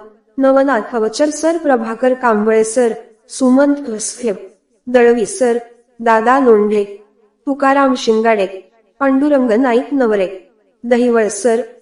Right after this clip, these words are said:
महादेव भिसे इत्यादी वयोवृद्ध नागरिकांचा मान्यवरांच्या हस्ते शाल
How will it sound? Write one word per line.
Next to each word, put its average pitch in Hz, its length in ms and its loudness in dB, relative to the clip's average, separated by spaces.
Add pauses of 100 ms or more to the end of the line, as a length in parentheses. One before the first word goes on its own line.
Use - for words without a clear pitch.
(160)
महादेव 233 540 0
भिसे - 680 -4 (300)
इत्यादी 277 440 -2
वयोवृद्ध 254 580 2
नागरिकांचा 240 920 0
मान्यवरांच्या 240 840 0
हस्ते 226 400 -4
शाल 262 280 -2